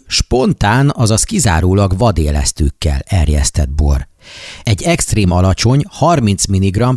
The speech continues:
per liternyit összként engedélyez az új bortörvény. A fogyasztó részéről is szükség van befogadása ehhez. De ahogy említettük,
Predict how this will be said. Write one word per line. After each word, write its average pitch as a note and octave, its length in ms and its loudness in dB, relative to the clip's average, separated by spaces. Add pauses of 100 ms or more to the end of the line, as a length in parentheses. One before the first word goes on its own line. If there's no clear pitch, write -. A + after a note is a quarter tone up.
per C3 220 2
liternyit F2 800 0
összként C#2+ 560 -2
engedélyez F2+ 760 2
az - 180 -2
új F2+ 240 2
bortörvény. F2 840 0 (240)
A A2 80 2
fogyasztó A2 420 0
részéről G#2+ 440 2
is G#2+ 100 2
szükség F2+ 400 0
van F2 200 -2
befogadása F2+ 720 0
ehhez. F#2 340 0 (400)
De A#2+ 140 -2
ahogy C#3 220 2
említettük, C#3 720 0